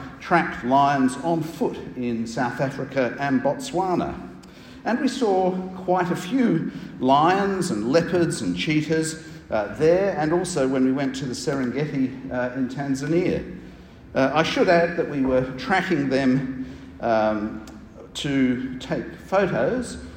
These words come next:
not to take their lives, uh, but it was really quite exciting. Uh, one vivid memory,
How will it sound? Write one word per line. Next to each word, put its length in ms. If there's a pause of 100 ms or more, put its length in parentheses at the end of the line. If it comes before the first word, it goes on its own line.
(140)
not 220
to 140
take 280
their 160
lives, 800 (480)
uh, 280
but 140
it 140
was 160
really 600
quite 300 (160)
exciting. 640 (960)
Uh, 260
one 340
vivid 340
memory, 400